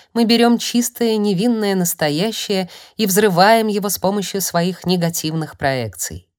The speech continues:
Пусть они относятся к будущему, но оживают они здесь и сейчас. Мы прямо сейчас думаем о надвигающихся ужасах.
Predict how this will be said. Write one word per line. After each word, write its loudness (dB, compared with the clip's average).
Пусть -4
они 0
относятся -6
к -8
будущему, -4
но -2
оживают -4
они -4
здесь -4
и -6
сейчас. -6
Мы 4
прямо 2
сейчас -4
думаем -2
о -4
надвигающихся -4
ужасах. -10